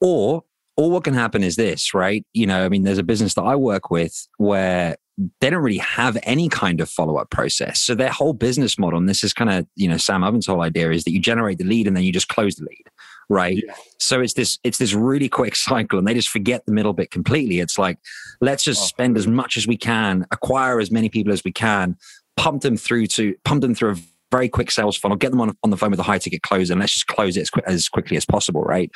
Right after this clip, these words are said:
Speaker 2: Right.
Speaker 1: And so you're right. Some people, first of all, don't understand the simplicity of these three aspects, and they complicate
Speaker 2: Mm.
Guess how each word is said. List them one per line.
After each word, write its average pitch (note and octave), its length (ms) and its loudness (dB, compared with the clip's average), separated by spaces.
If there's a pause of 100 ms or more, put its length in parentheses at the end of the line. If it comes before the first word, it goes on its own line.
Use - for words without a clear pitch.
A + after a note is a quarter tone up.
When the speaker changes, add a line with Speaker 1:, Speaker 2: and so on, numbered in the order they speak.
(380)
Speaker 2:
Right. F#2+ 180 2
Speaker 1:
And A2+ 100 2
so A#2 360 2 (300)
you're A#2 180 2
right. C#3 340 -2
Some B2+ 240 0
people, B2 540 0 (220)
first D#3 240 0
of D3 60 0
all, C#3 60 2
don't A2+ 280 2
understand G#2 440 2
the F#2 140 2
simplicity A2+ 640 0
of E2 80 0
these F2 200 0
three F2 200 0
aspects, - 680 -2
and F#2+ 140 2
they F#2 80 2
complicate G2+ 560 0
Speaker 2:
Mm. D#2+ 40 -2